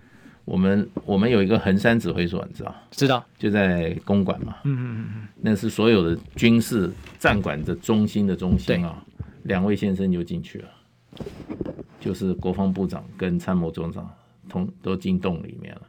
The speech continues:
Speaker 2: 嗯。
Speaker 1: 现在我想他们也在洞里面嘛，就在决定要不要做第一级反击权吧，就是说自卫反击权吧。
Speaker 2: 是。
Speaker 1: 哎呀，不过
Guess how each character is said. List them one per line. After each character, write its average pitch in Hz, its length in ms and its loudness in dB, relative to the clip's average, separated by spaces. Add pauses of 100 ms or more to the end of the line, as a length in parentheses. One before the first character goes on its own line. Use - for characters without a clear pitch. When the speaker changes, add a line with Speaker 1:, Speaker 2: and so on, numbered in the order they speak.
(140)
Speaker 2:
嗯。 156 320 4
Speaker 1:
现 127 160 2
在 123 80 6
我 101 140 6
想 92 160 2
他 90 80 2
们 95 100 4
也 82 60 0
在 85 120 -4
洞 85 240 -4
里 - 140 -12
面 80 180 -12
嘛， - 120 -16 (260)
就 107 160 0
在 98 160 2
决 87 180 -2
定 95 180 0
要 95 100 2
不 90 80 0
要 90 120 0
做 92 200 -2
第 90 240 0
一 - 20 0
级 85 180 -8
反 - 220 -10
击 - 180 -12
权 - 240 -12
吧， - 380 -10 (720)
就 107 100 6
是 104 60 6
说 101 140 6
自 135 200 2
卫 107 160 8
反 80 160 2
击 82 160 -2
权 - 240 -4
吧。 73 280 -6
Speaker 2:
是。 135 260 -2 (160)
Speaker 1:
哎 139 80 4
呀， 113 300 0
不 143 80 0
过 139 280 4